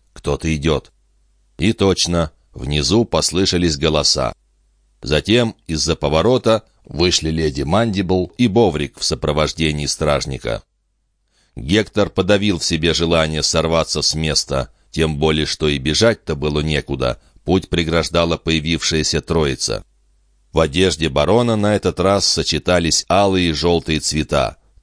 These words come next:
туфли сверкали серебряными пряжками, он подкручивал свои нафабренные усы. Его неуклюжие попытки поразить окружающих своим внешним видом и заставить их поверить в подлинность его фиктивного титула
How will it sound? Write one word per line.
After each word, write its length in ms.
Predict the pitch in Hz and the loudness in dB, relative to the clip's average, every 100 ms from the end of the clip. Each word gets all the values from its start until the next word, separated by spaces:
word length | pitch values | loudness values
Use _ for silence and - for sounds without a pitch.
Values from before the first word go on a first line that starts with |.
| _ | _
туфли 340 | 120 120 98 | 0 2 0
сверкали 600 | 95 80 80 76 92 90 | 0 0 -2 0 0 2
серебряными 720 | 82 78 85 90 80 80 85 | 0 0 0 0 0 -2 -2
пряжками, 720 | 82 85 85 78 - 65 58 - _ - | 0 0 0 0 -6 -8 -8 -12 _ -2
он 220 | 101 101 | 0 0
подкручивал 720 | - - - 98 - 85 85 | -2 -2 0 0 2 2 2
свои 380 | - 73 82 85 | 0 0 2 2
нафабренные 760 | 82 76 80 82 78 80 80 | 0 0 0 0 0 -2 0
усы. 480 | 78 76 - 76 55 - _ _ _ _ _ _ | 0 0 0 -2 -8 -14 _ _ _ _ _ _
Его 300 | - 80 92 | -2 2 2
неуклюжие 680 | 92 92 85 90 90 82 82 | 2 0 0 0 2 2 0
попытки 580 | 85 78 87 80 82 76 | 0 0 0 -2 -2 -2
поразить 500 | 80 82 76 80 82 | 0 0 0 0 0
окружающих 840 | 76 78 78 82 80 78 - 71 | -2 -2 0 2 2 0 -4 -4
своим 400 | - 73 78 76 | -4 0 0 0
внешним 540 | 73 80 78 - 76 73 | -2 -2 -2 -2 -4 -2
видом 440 | 110 110 76 64 - _ | 0 2 0 -4 -14 _
и 120 | 78 | -4
заставить 640 | 82 90 - 90 87 85 87 | 0 0 0 0 0 -2 -4
их 200 | 82 - | -6 -2
поверить 500 | 80 85 90 82 - | -2 2 0 0 -6
в 80 | |
подлинность 640 | - 90 80 78 80 78 - | -2 0 0 0 0 -2 -2
его 240 | 78 78 | 0 0
фиктивного 720 | 73 73 - 80 71 71 69 | -2 -6 -4 -4 -2 -2 -4
титула 540 | - 120 113 110 101 | 0 0 2 2 0